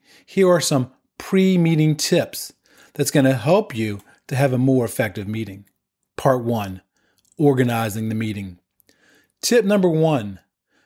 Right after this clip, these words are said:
know what you want to accomplish. I know that sounds kinda simple, doesn't it? Everybody's time is valuable. Nobody wants to sit in a meeting that just seems senseless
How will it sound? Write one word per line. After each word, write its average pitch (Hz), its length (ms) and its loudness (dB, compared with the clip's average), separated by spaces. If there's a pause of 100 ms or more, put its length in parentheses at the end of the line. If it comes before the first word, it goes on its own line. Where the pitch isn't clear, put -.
(160)
know 160 260 4
what 185 280 0
you 185 100 0
want 139 280 0
to 147 100 2
accomplish. - 760 -8 (200)
I 143 60 -8
know 147 140 0
that 143 160 0
sounds 160 240 -6
kinda 175 260 -8
simple, 139 320 -8
doesn't 120 300 -6
it? 92 100 -20 (520)
Everybody's 190 540 2
time 180 340 -2
is 170 140 -2
valuable. 143 640 0 (260)
Nobody 196 540 2
wants 190 220 0
to 202 100 -2
sit 202 260 -2
in 202 120 0
a 190 40 2
meeting 185 500 0 (240)
that 170 120 -6
just 190 180 0
seems 175 360 -2 (120)
senseless - 840 -4